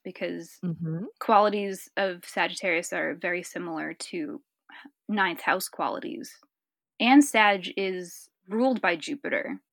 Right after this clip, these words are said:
Speaker 1: So this is just, like, a lot of, like, a lot of his chart is feeding itself, like, has reciprocal placement in house to sign. I didn't even really
Speaker 2: Mm.
Speaker 1: notice that before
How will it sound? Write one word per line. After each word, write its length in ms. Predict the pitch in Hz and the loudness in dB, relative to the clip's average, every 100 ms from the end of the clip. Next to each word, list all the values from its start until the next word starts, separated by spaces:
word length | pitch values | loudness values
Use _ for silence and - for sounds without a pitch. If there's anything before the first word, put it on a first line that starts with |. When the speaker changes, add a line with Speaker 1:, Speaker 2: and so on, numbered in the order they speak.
| _ | _
Speaker 1:
So 120 | - 240 | -6 -2
this 220 | 311 403 | -2 -2
is 100 | 311 | -2
just, 160 | 311 | 0
like, 120 | 233 196 | 0 0
a 40 | |
lot 320 | 190 185 190 | 2 4 4
of, 280 | 185 175 165 - _ - | 2 -2 -6 -18 _ -6
like, 140 | 214 220 | -2 4
a 40 | |
lot 180 | 214 240 | 6 6
of 80 | 254 | 6
his 140 | 277 | 2
chart 300 | - 214 220 196 | 2 2 2 0
is 180 | 180 - - | -4 -6 -2
feeding 340 | 226 208 190 | 2 2 2
itself, 520 | 143 - - - - - - - - | -4 -6 -4 -2 -4 -14 -20 -20 -4
like, 180 | 202 180 | -2 -2
has 300 | - 196 190 | 0 0 0
reciprocal 720 | 196 185 - 196 185 175 185 | -4 -4 -4 -6 -4 -4 -6
placement 640 | 165 - 165 - 180 156 - - | -8 -6 -6 -4 -6 -6 -6 -8
in 140 | 190 | -8
house 380 | 170 175 165 - | -6 -6 -6 -10
to 120 | - | -10
sign. 600 | 175 - 175 175 196 233 254 _ _ _ - | -10 -8 -6 -4 -2 0 -2 _ _ _ -2
I 60 | 208 | 4
didn't 120 | 247 | 6
even 160 | 240 | 6
really 180 | 214 185 | 4 0
Speaker 2:
Mm. 40 | 175 | -2
Speaker 1:
notice 240 | 165 - | -4 -2
that 200 | 151 139 | -2 -2
before 480 | 165 - - 190 | -8 -8 -6 -6